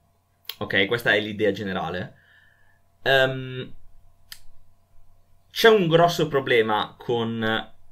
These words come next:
le idee greedy. Molto spesso non funzionano. Cioè, molto spesso non trovo una soluzione corretta. Ehm, per ora,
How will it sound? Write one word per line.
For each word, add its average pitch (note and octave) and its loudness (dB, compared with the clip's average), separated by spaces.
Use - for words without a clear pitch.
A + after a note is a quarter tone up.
le A2 -2
idee A2 0
greedy. G2+ -2
Molto G#3 8
spesso C3+ 2
non A#2 -4
funzionano. G2+ -6
Cioè, C3 2
molto D3+ 2
spesso B2 0
non B2 -6
trovo G#2+ -2
una G2+ -4
soluzione G2+ -6
corretta. G2 -8
Ehm, B2+ 2
per G3+ 6
ora, B2+ 4